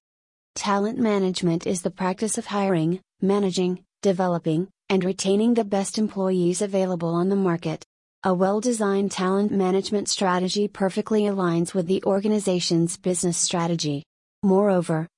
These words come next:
it assures you in attracting top talents competing with other employers. Talent management may seem a simple aspect of H R,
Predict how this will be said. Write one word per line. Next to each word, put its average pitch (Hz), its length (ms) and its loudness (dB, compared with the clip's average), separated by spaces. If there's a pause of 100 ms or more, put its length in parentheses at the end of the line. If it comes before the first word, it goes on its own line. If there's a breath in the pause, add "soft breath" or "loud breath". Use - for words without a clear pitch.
(100)
it 208 100 2
assures 220 420 -2
you 226 140 2
in 196 140 2
attracting 190 580 -2
top 175 300 -4
talents 180 420 -2
competing 185 540 0
with 180 160 0
other 180 240 -2
employers. 175 720 -2 (560)
Talent 208 480 2
management 190 520 2
may 202 200 2
seem 190 260 0
a 185 80 2
simple 202 380 -2
aspect 190 500 -2
of 190 80 -2
H 190 260 0
R, 175 300 -2